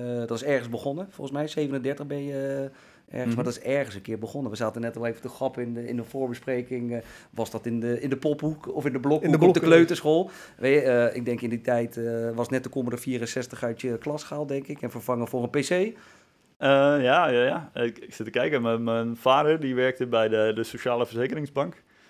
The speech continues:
Speaker 2: En die waren een van de eerste die echt met, met automatisering begonnen. Dus hij kreeg ook vrij snel zo'n loeizware laptop.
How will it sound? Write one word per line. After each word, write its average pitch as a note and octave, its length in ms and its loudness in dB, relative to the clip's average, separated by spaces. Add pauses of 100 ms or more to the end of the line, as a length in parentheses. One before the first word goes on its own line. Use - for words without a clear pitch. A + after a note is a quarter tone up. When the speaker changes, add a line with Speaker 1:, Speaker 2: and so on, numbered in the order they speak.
(140)
Speaker 2:
En - 80 -6
die A#2 120 4
waren A#2+ 220 8
een B2 80 2
van A#2+ 100 -2
de A#2+ 60 -2
eerste B2+ 300 4
die A#2 140 -2
echt - 180 -8
met, A2 320 -6
met A2+ 180 -4
automatisering A2+ 720 0
begonnen. F#2+ 440 -10
Dus G2 160 -8
hij G#2+ 140 0
kreeg A2+ 220 2
ook A2+ 160 -2
vrij B2 220 2
snel A#2 380 2
zo'n G#2+ 420 -2 (480)
loeizware A#2 840 2
laptop. B2+ 460 -2